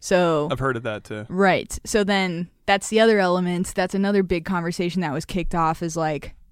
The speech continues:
Speaker 1: did Mueller not come out and say that, you know, he's, he's guilty of these actual, like, crimes? Because can he even say that? He's a pretty conservative guy,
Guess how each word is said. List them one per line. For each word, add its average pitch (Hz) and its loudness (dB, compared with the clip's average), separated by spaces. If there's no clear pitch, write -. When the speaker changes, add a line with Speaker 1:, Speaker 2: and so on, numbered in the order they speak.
Speaker 1:
did 196 4
Mueller 196 4
not 175 2
come 185 0
out 160 4
and 208 4
say 202 4
that, 226 6
you 226 4
know, 233 6
he's, 226 2
he's 220 2
guilty 214 2
of 208 2
these 202 0
actual, 190 0
like, 185 -2
crimes? 196 2
Because 202 4
can 190 4
he 208 6
even 185 0
say 180 2
that? 226 6
He's 208 0
a 196 0
pretty 214 4
conservative 190 0
guy, 185 6